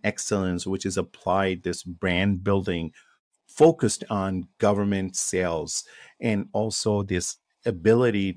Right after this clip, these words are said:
to, to respond to government R F Ps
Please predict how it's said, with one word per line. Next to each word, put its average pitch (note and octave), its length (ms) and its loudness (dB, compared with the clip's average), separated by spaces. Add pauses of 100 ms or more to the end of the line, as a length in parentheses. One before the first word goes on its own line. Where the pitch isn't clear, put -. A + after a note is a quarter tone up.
to, F#2 180 -2 (140)
to F#2+ 420 -4
respond A#2 680 0
to F#2 160 -2
government F#2+ 640 -2
R F#2+ 180 4
F - 240 -4
Ps D3 480 -4